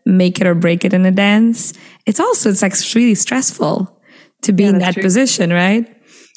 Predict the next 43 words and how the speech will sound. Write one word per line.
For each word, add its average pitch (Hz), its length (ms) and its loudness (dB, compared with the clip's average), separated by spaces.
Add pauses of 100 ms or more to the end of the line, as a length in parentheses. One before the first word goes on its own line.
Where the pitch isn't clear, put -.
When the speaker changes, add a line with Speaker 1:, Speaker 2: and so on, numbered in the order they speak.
(100)
Speaker 1:
But 202 100 0
then, 208 160 4
yeah, 196 200 2
on 185 80 2
the 185 100 2
other 196 180 0
hand, 208 460 0 (380)
there's 175 200 0
usually 190 400 2
also 185 720 -2 (300)
less 185 360 0
leaders, 220 480 0
or, 196 80 0
like, 175 220 0
they 175 100 0
sign 175 300 -2
up - 160 -4
later. 208 520 0 (300)
So - 160 -4
there 196 220 0
is 202 240 0
this 190 280 0
feeling 180 400 0
of, 175 220 -4
"Oh, 180 140 0
we, 175 200 2
we're 190 240 2
in 185 120 2
shortage - 720 -4
of 180 160 -4
leaders - 520 -2
constantly." - 840 -4 (460)
Speaker 2:
So 180 140 -6
they're 180 160 -4
needed. 165 580 -4 (240)
They're, 226 140 2
like, 202 160 2
Speaker 1:
Mm. 180 80 0
Speaker 2:
in 175 60 -2
high 190 220 -4
demand 180 500 0
Speaker 1:
Yeah. - 20 -
Speaker 2:
always. 160 460 -4